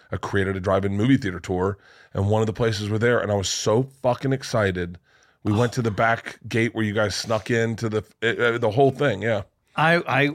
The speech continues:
Speaker 2: I remember, God, we were all so young and so innocent. It was my first movie. I didn't know anything.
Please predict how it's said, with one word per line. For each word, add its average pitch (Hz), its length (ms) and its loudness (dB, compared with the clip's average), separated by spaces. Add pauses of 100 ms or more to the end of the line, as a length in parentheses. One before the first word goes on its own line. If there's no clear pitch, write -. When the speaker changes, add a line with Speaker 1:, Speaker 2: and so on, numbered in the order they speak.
(100)
Speaker 2:
I 139 140 2
remember, 143 720 2 (640)
God, 165 260 -2
we 170 140 2
were 190 80 4
all 220 80 2
so 269 220 2
young 170 260 4
and 139 100 4
so 139 160 0
innocent. 131 300 2
It 123 40 0
was 139 120 -2
my 190 100 4
first 196 340 0
movie. 139 300 4
I 135 60 4
didn't 180 140 4
know 123 180 0
anything. 113 480 2